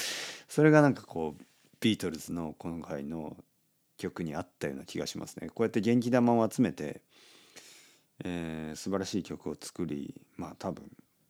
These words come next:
まあ、あと数年、わかんない。ポール・マッカートニー、リンゴ・スター、どれぐらい長生きするんですかね。でも、やっぱりもう、なんかこう、「そろそろ終わりだよ」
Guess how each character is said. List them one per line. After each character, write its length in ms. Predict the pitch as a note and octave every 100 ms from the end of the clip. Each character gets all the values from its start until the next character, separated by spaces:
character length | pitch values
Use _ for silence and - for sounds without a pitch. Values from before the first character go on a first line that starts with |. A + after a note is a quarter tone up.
| _ -
ま 80 | D#2+
あ、 60 |
あ 40 | D#2+
と 140 | -
数 160 | - F#2+
年、 460 | F2 E2 D#2+ D#2 - D#3 _
わ 100 | F2+
か 160 | - F#2+
ん 80 | D#2
な 80 |
い。 80 | - _ _ _
ポ 100 | G2
ー 20 |
ル・ 80 | F#2+
マ 80 | F2+
ッ 40 |
カ 100 | -
ー 20 |
ト 140 | F2+ D#2+
ニ 160 | D#2
ー、 20 | D#2+
リ 100 | F2
ン 40 |
ゴ・ 100 | E2+
ス 60 | -
タ 140 | F2+
ー、 20 |
ど 80 | E2
れ 80 | F2+
ぐ 80 | F2
ら 60 |
い 20 | F2
長 220 | E2+ E2+
生 40 |
き 80 | -
す 120 | -
る 60 | E2
ん 80 | C#2+
で 60 |
す 100 | -
か 100 | D#2+
ね。 160 | E2 C#2+
で 100 | F2+
も、 180 | D#2 - - - - - _
や 80 | -
っ 40 | -
ぱ 100 | E2
り 60 |
も 300 | D2 D2 - _ _ -
う、 40 |
な 60 | G2+
ん 40 |
か 100 | -
こ 460 | - - C#2+ C#2+ -
う、 60 | _ - - - - - - - - - -
「そ 140 | - F3
ろ 80 |
そ 140 | D3+ D3+
ろ 100 | D3
終 60 |
わ 80 | D#3
り 80 | E3
だ 140 | F3
よ」 120 | F#3